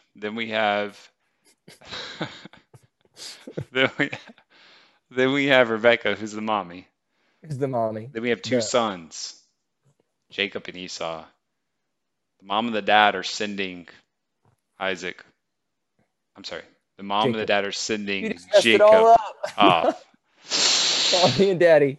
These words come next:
Speaker 1: I had all these names worked out before.
Speaker 2: Yeah.
Speaker 1: Um, if you don't know these names, if you don't know who, who the players are, I feel like we need an org chart online
Speaker 2: Yeah.
Speaker 1: or whatever.
Speaker 2: <laughs> Org chart.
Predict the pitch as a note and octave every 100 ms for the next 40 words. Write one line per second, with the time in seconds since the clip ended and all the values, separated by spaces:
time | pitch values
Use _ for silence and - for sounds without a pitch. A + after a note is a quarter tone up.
0 | - D3 D3 F#3 G#3 F3+ D#3+ C3 C3 B2
1 | A#2 A2 G#2 G2 F#2+ G2 F2 F2 - -
2 | _ _ E3 D#3+ E3 - F3 D3 - -
3 | - _ _ _ - - - _ _ _
4 | _ _ _ _ _ - A2+ C#3 D3 C3+
5 | A#2+ G#2+ A2+ G#2+ - A#2 C3+ B2+ C3 A#2
6 | A2 - - G#2+ G#2+ G#2+ A2+ G#2 D#3+ D3+
7 | C3+ A2+ - G#2+ G#2 - F2+ - - _
8 | - G2 F#2 F#2 D3 - - D#3+ E2 E2
9 | E2 - - _ - A3+ A3 - F3+ F3+
10 | F#3